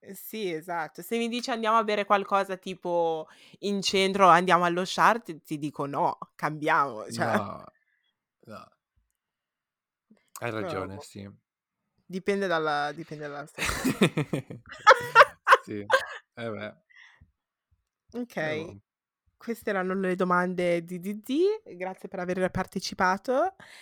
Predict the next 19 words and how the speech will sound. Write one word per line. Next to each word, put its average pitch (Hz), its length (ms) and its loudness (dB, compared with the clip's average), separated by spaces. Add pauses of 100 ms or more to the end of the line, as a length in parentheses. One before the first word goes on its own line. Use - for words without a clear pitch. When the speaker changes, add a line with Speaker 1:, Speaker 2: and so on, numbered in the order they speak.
(360)
Speaker 1:
Ehm, 156 680 -6
mi 160 100 -12
raccomando, 165 880 -6
nuove 156 360 -6
domande 151 500 -8
ogni 147 260 -12
domenica 147 440 -12
alle 151 160 -14
sei, 156 460 -14
se - 160 -14
vivete 147 300 -12
in 151 60 -16
Italia, 170 380 -14
alle 147 240 -14
cinque 151 320 -16
se - 120 -20
vivete 147 300 -16
in 147 80 -14
Inghilterra, 170 580 -10